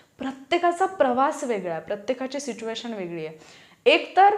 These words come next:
मग तुम्ही स्वतः काहीतरी पार्ट टाइम जॉब करा, स्वतःचं स्वतः कमवा आणि ते करत करत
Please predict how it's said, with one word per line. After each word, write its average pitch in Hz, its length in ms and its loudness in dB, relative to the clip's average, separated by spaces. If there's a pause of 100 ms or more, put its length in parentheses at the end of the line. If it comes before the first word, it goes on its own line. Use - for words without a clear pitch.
(100)
मग 269 200 -2
तुम्ही 302 200 -2
स्वतः 254 320 2
काहीतरी 254 360 0
पार्ट 220 340 2
टाइम 240 180 -2
जॉब 202 180 0
करा, 208 260 -2
स्वतःचं 214 400 -2
स्वतः 220 320 -4
कमवा 220 440 -6
आणि 226 220 -2
ते 294 60 0
करत 269 560 0
करत 247 200 2